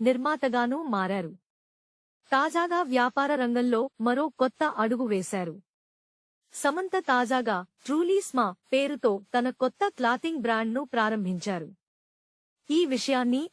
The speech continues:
ఆమె తన Instagram ఖాతా ద్వారా అధికారికంగా ప్రకటించారు. "ఒక కొత్త అధ్యాయం మొదలైంది" అనే క్యాప్షన్‌తో ఓ ప్రమోషనల్ వీడియోను పంచుకున్నారు. ఈ వీడియో సోషల్ మీడియాలో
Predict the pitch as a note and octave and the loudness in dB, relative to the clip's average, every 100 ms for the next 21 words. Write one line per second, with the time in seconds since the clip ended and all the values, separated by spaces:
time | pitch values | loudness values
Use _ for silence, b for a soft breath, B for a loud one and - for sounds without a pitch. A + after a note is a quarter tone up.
0 | A#3+ B3 B3+ B3+ B3 B3 A3 C#4 - D4 | 0 2 2 0 0 0 0 -2 0 -2
1 | C4+ C4 C4+ C#4 A3+ A#3 C4 B3 G#3+ A3+ | 0 0 -2 -4 -2 0 0 -2 0 0
2 | A3+ A3+ - G#3 A#3 C#4 C4+ B3+ A#3+ A#3+ | 2 -2 0 0 0 0 -2 0 -2 -2
3 | - G#3+ F#3+ F#3 F#3 E3+ F#3+ D#3+ F#3+ _ | -2 -4 -4 -4 -4 -2 -4 -6 -12 _
4 | _ _ _ _ _ _ _ _ B3+ C4 | _ _ _ _ _ _ _ _ 0 2
5 | B3+ D4 D#4 G4 E4+ G#3 B3 C4+ B3 G#3 | 2 0 2 2 2 2 0 0 0 0
6 | G#3+ G#3 G3 F3+ F#3 _ - A3+ A#3 - | 0 0 0 0 -4 _ -2 2 2 0
7 | G#3+ A3 - B3 A#3 A#3 B3 - B3 C#4+ | 0 -2 -2 -2 2 2 2 0 0 0
8 | B3+ B3 D4 F4 F4 E4 D#4 A3 B3 B3 | 0 0 0 -4 -2 -2 0 0 2 2
9 | B3+ D4+ B3+ G#3+ G3 - F#3 F3 D#3+ F3+ | 0 0 -2 -2 -2 -4 -2 -2 -6 -10
10 | _ _ _ _ _ _ _ _ _ D4+ | _ _ _ _ _ _ _ _ _ 0
11 | E4 C4+ E4 F4 F4+ F4+ - D4 - F4+ | 2 4 2 2 2 0 0 -2 0 -2
12 | D#4+ B3+ A#3+ A3+ A3 G#3+ | 0 0 2 2 2 0